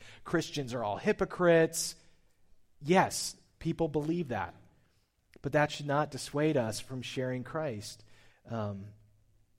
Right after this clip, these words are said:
you know, and I mean, again, like Philip's response of just, "Okay, come and see.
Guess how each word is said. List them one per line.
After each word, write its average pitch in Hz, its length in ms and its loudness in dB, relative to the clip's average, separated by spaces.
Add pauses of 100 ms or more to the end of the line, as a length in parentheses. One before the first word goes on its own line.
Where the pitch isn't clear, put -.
(540)
you 131 140 -8
know, 110 220 -6
and 120 180 -8 (100)
I 123 60 -12
mean, 120 140 -8
again, 123 360 -4
like 101 140 -14
Philip's 127 340 -8
response 135 420 -10
of 101 60 -14
just, 104 220 -16
"Okay, 165 180 -6
come 156 200 -10
and 147 80 -12
see. 92 240 -12